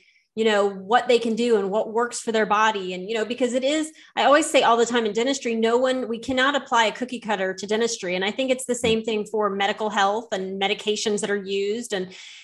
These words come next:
Speaker 1: you know, I'm a big, big believer in health coming from, you know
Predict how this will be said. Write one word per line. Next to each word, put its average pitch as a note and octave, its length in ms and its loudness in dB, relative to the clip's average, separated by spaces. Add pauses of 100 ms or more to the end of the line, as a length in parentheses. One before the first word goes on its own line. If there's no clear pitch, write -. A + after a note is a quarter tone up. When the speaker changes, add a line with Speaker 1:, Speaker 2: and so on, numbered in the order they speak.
Speaker 1:
you A#3 80 2
know, G#3 400 2 (220)
I'm C4 240 4
a C4+ 60 6
big, A3 560 2
big A#3+ 280 2
believer A3+ 600 -2
in G3+ 540 -4 (440)
health B3+ 600 2
coming A3+ 420 0
from, G3+ 560 0 (100)
you G#3 120 -2
know F3+ 420 -2